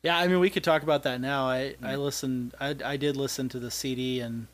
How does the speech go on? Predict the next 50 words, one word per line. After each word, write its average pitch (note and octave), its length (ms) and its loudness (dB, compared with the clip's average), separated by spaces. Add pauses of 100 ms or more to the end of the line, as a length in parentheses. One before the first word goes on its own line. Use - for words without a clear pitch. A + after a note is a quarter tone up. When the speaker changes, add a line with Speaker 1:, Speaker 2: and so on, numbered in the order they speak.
(500)
Speaker 1:
I D3+ 80 -2
do G3+ 160 2
have E4+ 120 -2
this A#3 160 2
on A3 120 2
cassette D#3 520 0
as B2 140 -8
well, C#3+ 220 0
but D3 80 0
I C3 80 0
didn't E3 260 -4
listen D#3 280 -4
to - 140 -10
it A#2 60 -12
on A2+ 120 -8
cassette A2+ 380 -10
this - 160 -12
time. A2 240 -12
I, A#2+ 220 -6
I C3 60 -6
strictly D3+ 440 -6
stuck - 340 -6
with B2+ 120 -12
the A#2+ 80 -10
C B2+ 240 -6
D. A#2+ 300 -6 (400)
Speaker 2:
You, C#3+ 120 -2
Speaker 1:
Um, B2 240 -4
Speaker 2:
you, C3 200 2 (260)
oh, C3 220 8
I A2 120 6
didn't D3+ 220 4
know F#3+ 140 8
you C3+ 180 6
would, F#2 220 0
uh, E2 340 4 (420)
you G2+ 140 -2
put C#3 180 4
a G2+ 40 6
C D#3 240 0
D D3+ 200 2
in D3 220 2
a A#2 100 6
C D3+ 180 -4
D C#3+ 160 2
player B2+ 300 8
to G2 60 4
listen F2+ 220 0
to D#2 60 -10
this. D2 260 -10